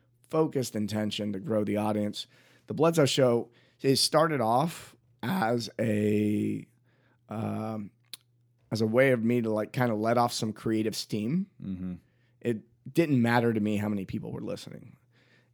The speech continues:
Speaker 1: And I think because that's the way it started, it,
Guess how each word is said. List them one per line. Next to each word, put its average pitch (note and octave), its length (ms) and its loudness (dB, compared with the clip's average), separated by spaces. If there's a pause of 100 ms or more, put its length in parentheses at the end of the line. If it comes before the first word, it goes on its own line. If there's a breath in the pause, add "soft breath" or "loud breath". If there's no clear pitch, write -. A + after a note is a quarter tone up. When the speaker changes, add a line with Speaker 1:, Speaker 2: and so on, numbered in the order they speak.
(120)
Speaker 1:
And A2 540 0
I A#2+ 100 -2
think C#3 200 -2
because B2 260 2
that's B2 240 2
the - 80 -10
way A#2 160 2
it G#2 100 -4
started, A#2 640 0
it, A2 180 -4